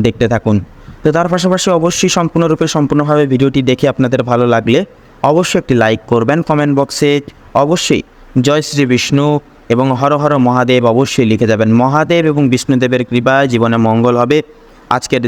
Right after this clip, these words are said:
দিনে অনেকটাই কিন্তু আপনারা গুরুতরভাবে সাফল্য বয়ে আনতে পারবেন। তাছাড়া অবশ্যই চ্যানেলটিকে সাবস্ক্রাইব করবেন, আপন বন্ধুদের সাথে ভিডিওটি শেয়ার করে একটি লাইক দিয়ে যাবেন। তো চলুন বন্ধুরা, সবার প্রথমেই জেনে নেব আজকের পঞ্জিকা তথা পঞ্চাগ্রাম সম্পর্কে। আজ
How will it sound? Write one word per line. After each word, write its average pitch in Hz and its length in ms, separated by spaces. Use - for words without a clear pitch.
দিনে 139 220
অনেকটাই 123 440
কিন্তু 120 280
আপনারা 117 300
গুরুতরভাবে 135 540
সাফল্য 117 440
বয়ে 113 160
আনতে 110 180
পারবেন। 110 320
তাছাড়া 151 280
অবশ্যই 160 320
চ্যানেলটিকে 143 420
সাবস্ক্রাইব 139 580
করবেন, 147 340
আপন 120 240
বন্ধুদের 110 400
সাথে 117 160
ভিডিওটি 110 300
শেয়ার 113 280
করে 156 180
একটি 107 160
লাইক 107 320
দিয়ে 107 160
যাবেন। 101 260
তো 127 80
চলুন 165 300
বন্ধুরা, 165 260
সবার 143 320
প্রথমেই 139 300
জেনে 131 200
নেব 143 200
আজকের 135 380
পঞ্জিকা 120 420
তথা 117 160
পঞ্চাগ্রাম 113 560
সম্পর্কে। 107 580
আজ 135 140